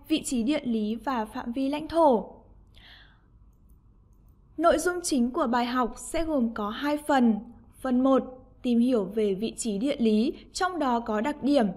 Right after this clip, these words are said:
và ý nghĩa. Phần hai, tìm hiểu về phạm vi lãnh thổ, có ba bộ phận, đó là vùng đất, vùng biển và vùng trời. Sau đây, cô trò chúng ta sẽ đến với phần đầu tiên, vị trí địa lý.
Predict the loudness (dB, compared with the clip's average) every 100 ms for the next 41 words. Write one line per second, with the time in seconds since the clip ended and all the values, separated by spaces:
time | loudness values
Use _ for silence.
0 | -10 -14 -8 -6 -8 -8 -2 0 0 0
1 | -4 -12 -20 -20 -8 -4 0 0 2 2
2 | 2 -4 -10 -2 0 2 0 0 0 0
3 | -2 -10 -20 -12 -4 -4 -2 -2 0 0
4 | -4 0 6 6 4 -2 -18 -20 _ -10
5 | -6 -2 -2 0 -2 -2 -4 -4 -6 -18
6 | -14 -10 -6 -4 -4 -4 -2 -2 -2 -8
7 | -20 -12 -4 -2 2 2 2 -4 -16 -16
8 | -10 -8 -8 -6 -4 -4 0 4 6 4
9 | 0 -18 -20 -20 -20 -18 -6 0 2 4
10 | 2 -2 -2 -2 -2 -6 -6 -6 -6 -6
11 | -4 -2 -2 -2 -4 -4 -4 -4 -4 -4
12 | -6 -2 4 4 2 -6 -8 -8 -6 -4
13 | -2 -2 2 4 4 2